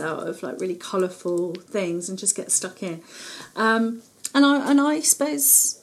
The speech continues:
yeah, I was talking about c-, approaching it from that kind of science of happiness, neuroscientific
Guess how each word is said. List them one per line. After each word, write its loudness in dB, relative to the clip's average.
yeah, -6
I -4
was 2
talking -4
about -8
c-, -8
approaching 0
it -10
from -8
that -8
kind -8
of -4
science 0
of -12
happiness, -4
neuroscientific -2